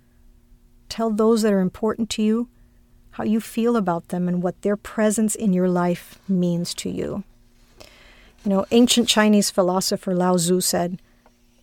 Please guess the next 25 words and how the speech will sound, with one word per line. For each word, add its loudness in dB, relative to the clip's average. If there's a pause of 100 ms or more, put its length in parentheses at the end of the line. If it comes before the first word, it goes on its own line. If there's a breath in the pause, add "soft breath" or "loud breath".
(220)
"The -10
journey 2
of 0
a -4
thousand 2
miles 0
must -4
begin 2
with 0
a 0
single 0
step." -8 (1800)
Having 2
the 2
awareness 0 (360)
helps -6
us -8
take -6
the -2
very -2
first -6
step -8
towards -10
letting -6
go, -8